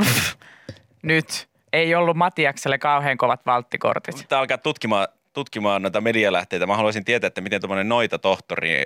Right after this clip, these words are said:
Speaker 2: arvottaa omat kirouksensa. Että paljonko sitä rahaa on siirtynyt ja mistä,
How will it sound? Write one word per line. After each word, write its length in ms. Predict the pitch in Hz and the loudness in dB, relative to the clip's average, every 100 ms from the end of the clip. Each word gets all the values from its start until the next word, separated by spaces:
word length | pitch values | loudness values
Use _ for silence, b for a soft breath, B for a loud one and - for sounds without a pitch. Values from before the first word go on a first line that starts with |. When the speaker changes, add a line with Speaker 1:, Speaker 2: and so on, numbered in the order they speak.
| - | -2
Speaker 2:
arvottaa 500 | 101 95 87 - 80 82 | -2 -2 -2 -4 0 0
omat 220 | 90 - | 0 -2
kirouksensa. 640 | 95 82 76 - - 73 | -2 0 0 -4 -8 -8
Että 120 | - | -4
paljonko 440 | - 131 107 98 90 - | -2 -2 0 0 0 -2
sitä 160 | - 98 | -2 0
rahaa 360 | 104 101 87 | 2 2 2
on 100 | 78 | 0
siirtynyt 560 | 82 92 82 - 69 65 _ - | -2 0 -2 -2 -10 -10 _ -8
ja 80 | |
mistä, 320 | 92 98 - | -2 -2 -2